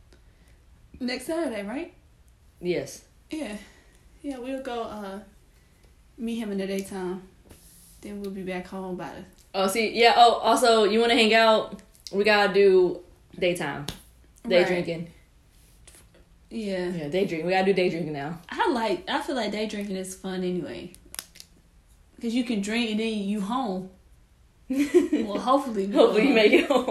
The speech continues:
Speaker 1: But yeah, you can drink in the daytime, be at home in your bed at night. Like, and I love being in my bed. A good shower too.
Speaker 2: Mm.
Speaker 1: Oh,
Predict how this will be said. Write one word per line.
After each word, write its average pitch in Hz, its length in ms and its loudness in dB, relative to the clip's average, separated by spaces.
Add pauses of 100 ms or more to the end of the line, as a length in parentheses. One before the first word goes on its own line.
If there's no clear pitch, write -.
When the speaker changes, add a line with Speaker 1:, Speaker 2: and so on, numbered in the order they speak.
Speaker 1:
But 269 120 4
yeah, 269 100 4
you 254 160 2
can 220 180 -2
drink 226 400 -6
in 233 120 -4
the 233 60 -2
daytime, 233 540 -6
be 208 200 -8
at 202 100 -6
home 220 360 -6
in 208 140 -8
your 196 160 -4
bed 208 260 -6
at 196 80 -4
night. 190 360 -6
Like, 170 420 -8 (420)
and 202 160 -2
I 240 140 0
love 214 240 0
being 185 140 -2
in 175 100 -4
my 180 120 -4
bed. 180 380 -8 (1200)
A - 60 -16
good 220 200 -4
shower 233 380 -4
too. 269 320 -2 (500)
Speaker 2:
Mm. 143 240 -10 (1040)
Speaker 1:
Oh, - 40 -20